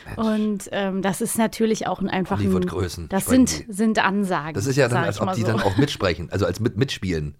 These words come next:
Speaker 2: Ja.
Speaker 1: Die, die Schauspieler.
Speaker 2: Die stehen ja auch zusammen
Speaker 1: Die Hollywood-Stars,
Speaker 2: im Studio.
Speaker 1: <laughs> ja, die sie auch
Speaker 2: <laughs> Fast.
Speaker 1: sprechen. Und Thaddeus Tentakel spielt auch
Speaker 2: Ja.
Speaker 1: mit.
Speaker 2: <laughs> Ich finde, Thaddeus
Speaker 1: Der berühmte
Speaker 2: Tentakel ist auch
Speaker 1: Thaddeus.
Speaker 2: eigentlich eine Ikone,
Speaker 1: Ja,
Speaker 2: oder?
Speaker 1: ja, ja.
Speaker 2: Also je öf-, je länger ma-, je älter man wird, desto mehr versteht man ihn
Speaker 1: Ja,
Speaker 2: auch, weil
Speaker 1: ich
Speaker 2: man
Speaker 1: freu mich
Speaker 2: denkt,
Speaker 1: auch.
Speaker 2: der will einfach nur seine Ruhe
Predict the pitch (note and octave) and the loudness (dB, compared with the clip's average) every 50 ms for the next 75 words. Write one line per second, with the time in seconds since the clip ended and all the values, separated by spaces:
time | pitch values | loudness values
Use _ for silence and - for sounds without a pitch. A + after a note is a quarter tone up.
0 | _ _ - C#4+ D#4+ G4 - B3 A#3 G3+ G3 G2 - A#2+ C#3+ D3 C#3 - - F2 | _ _ 2 4 6 6 8 6 6 4 2 2 4 6 6 6 4 4 0 0
1 | E2 C#2+ - - - - - - - - - B3+ B3 - - E4 E4 F4+ G4 A4 | 0 -2 -4 -8 -14 -20 -20 -20 -16 -2 0 2 2 4 4 4 4 4 6 6
2 | G4+ D#4 C#4+ - - C#4 G#3 G#3+ G3+ C#3 D3 C#3+ B2 A#2+ A2 - - A2 G2+ G#2+ | 6 6 4 2 0 0 2 4 4 6 6 6 4 4 2 4 4 4 6 6
3 | - F#3 - - - C#3+ C#3 - - D#3+ C#3 - - B3+ C4+ B3+ C#4+ - A2 A#2 | 6 4 2 2 2 0 0 2 2 2 2 4 4 4 4 4 4 4 4 2
4 | - - C#3 C#3+ - - E2+ - - - - - A#2+ A2+ B2+ A#2 C3+ C#3+ C#3 C#3 | 0 2 0 0 0 -2 -6 -8 -10 -8 -6 -2 2 2 4 4 6 6 6 4
5 | - C3 A#2 A2 C3 C#3+ C#3 - A2 G2 D3 D#3 - - D#4+ D4 - F#4 C4 - | 4 0 2 2 2 2 2 0 0 2 2 6 6 6 8 8 6 4 4 4
6 | - - G4+ - - - B4+ B4+ - - - - C#5 - - - - - - - | 4 4 4 4 4 2 0 0 0 0 0 0 0 0 0 -4 -8 -6 -6 -6
7 | - - - - G4+ G4 E4 - - F#4 F4+ D4+ - E4+ D#4+ C#4 D4+ C#4+ C#4+ C#4 | -6 -6 -2 0 2 2 2 4 4 4 4 6 6 6 6 8 8 8 6 6
8 | - - B3+ B3+ D#4+ C4+ C4 C#4 D4+ C#4+ - C#4+ - A3+ B3 - - A#3 A#3+ B3 | 6 6 6 6 8 6 6 8 6 6 6 6 6 6 6 6 6 6 6 4
9 | A#3 G3+ A3+ A#3 - - A3+ G#3+ G#3 - - A3+ G3+ - - - F#3+ F3+ F3+ F#3 | 4 4 4 2 2 2 0 0 0 0 -2 -2 -2 0 0 2 2 4 4 4
10 | F#3 - D3 D3+ G#3 C4 C#4+ F#3+ F3+ F3+ D#3+ D3+ - - - - - - G#3+ A3 | 4 6 6 8 8 8 6 6 6 4 4 4 2 -2 -2 -4 -2 0 0 2
11 | G3+ G#3+ A#3+ A#3+ A#3+ B3 A#3+ - B3+ D#4 D4+ - C4 B3 C4 C4 C4 C#4+ D4+ E4 | 2 4 4 6 6 6 6 8 6 6 6 4 4 4 6 6 6 6 8 8
12 | E4 D#4 C#4+ C#4 - B3 A#3 - - B3 C#4+ - D4+ C#4+ C4+ B3+ A#3+ G#3 A#3 B3 | 8 8 8 6 6 6 4 6 6 6 6 6 6 6 6 6 6 6 4 4
13 | - A#3+ A3+ - - A3+ G#3+ A3+ A#3 A#3 - G#3 C#3+ - - B3 B3+ B3+ - A3 | 4 2 0 0 0 2 2 4 4 2 2 0 0 4 4 4 4 4 4 2
14 | G3 G3 F3+ F3+ F3 D#3+ F3+ F3+ F#3+ - - A3 G#3 A3 A3 A3 G#3 G#3+ G#3+ G#3+ | 2 2 2 0 0 2 2 2 0 0 2 4 4 6 6 6 6 6 6 6
15 | A3 A#3 A3+ A3 A3 A#3+ B3+ C4 C#4 C4 D4 C#4+ C4+ C4 C4+ B3 B3+ B3+ A#3+ A#3+ | 6 6 4 6 6 6 6 6 6 6 6 8 8 8 8 8 8 8 8 8
16 | A3+ G3 A3 B3 C4+ D4+ E4+ | 6 6 4 6 6 6 6